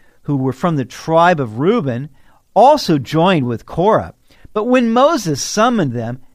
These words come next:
they refused to come. Moses became very angry and told Korah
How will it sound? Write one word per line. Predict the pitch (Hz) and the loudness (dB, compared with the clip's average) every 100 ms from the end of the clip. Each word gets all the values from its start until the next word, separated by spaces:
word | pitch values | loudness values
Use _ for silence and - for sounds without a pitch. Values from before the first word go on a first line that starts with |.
| - | -18
they | 117 123 135 | -10 -6 -4
refused | 180 - 117 113 - | -4 -6 -10 -10 -10
to | 147 | -14
come. | - 175 143 101 - _ _ _ _ _ | -8 -4 -4 -4 -14 _ _ _ _ _
Moses | 143 170 311 262 165 | -2 2 2 2 -4
became | 147 143 135 107 | -6 -4 -4 -4
very | 113 180 180 - | 0 2 0 -4
angry | - 156 160 120 104 | -6 -4 -4 -6 -8
and | 151 151 | -10 -4
told | - 220 220 - | 2 4 4 -2
Korah | - 196 233 139 101 | -8 0 2 2 -2